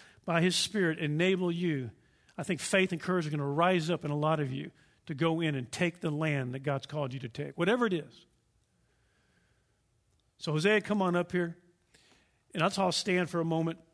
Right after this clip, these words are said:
And I'm gonna pray. And then just during this time, I believe I'm gonna, some of you, this is gonna be a real m-, important milestone in your life as you say yes to the Lord, regardless of the challenges, regardless of the giants.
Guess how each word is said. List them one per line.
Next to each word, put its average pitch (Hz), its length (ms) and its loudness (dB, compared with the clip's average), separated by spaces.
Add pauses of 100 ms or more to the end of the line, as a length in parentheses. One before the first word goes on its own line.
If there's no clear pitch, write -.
(1040)
And 151 100 2
I'm 175 60 4
gonna 170 140 2
pray. 175 340 4
And 160 100 0
then 196 200 2
just 180 140 -6
during 220 180 0
this 180 120 -4
time, 190 300 0
I 180 80 0
believe 180 340 0
I'm 180 180 -4
gonna, 175 160 -6 (2000)
some 214 260 0
of 196 60 2
you, 170 200 2
this 180 180 -4
is 185 100 -6
gonna 185 160 0
be 175 160 2
a 170 100 4
real 196 380 2 (1160)
m-, 180 200 -4
important 208 640 -2 (160)
milestone 165 960 0 (920)
in 175 140 0
your 170 120 2
life 165 300 4
as 151 160 -4
you 156 120 -2
say 160 240 0
yes 151 360 0
to 180 60 -10
the 170 60 -6
Lord, 160 340 0
regardless 170 480 2
of 226 80 -4
the 190 80 -4
challenges, 170 500 -2
regardless 165 460 0
of 220 60 -6
the 208 80 -8
giants. 160 680 -6